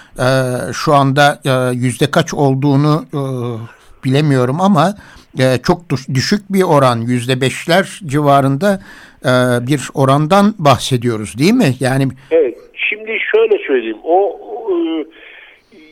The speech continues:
Speaker 2: sendikalar yasasında kimi iyileştirmeler yapıldı.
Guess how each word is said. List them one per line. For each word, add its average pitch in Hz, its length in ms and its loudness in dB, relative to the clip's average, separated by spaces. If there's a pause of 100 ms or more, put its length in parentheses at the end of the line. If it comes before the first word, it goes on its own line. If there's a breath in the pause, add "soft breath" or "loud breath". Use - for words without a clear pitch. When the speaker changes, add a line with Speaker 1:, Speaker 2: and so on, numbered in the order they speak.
(480)
Speaker 2:
sendikalar 185 540 0
yasasında 165 600 -2
kimi 165 300 -8
iyileştirmeler 143 800 -2
yapıldı. 127 720 -4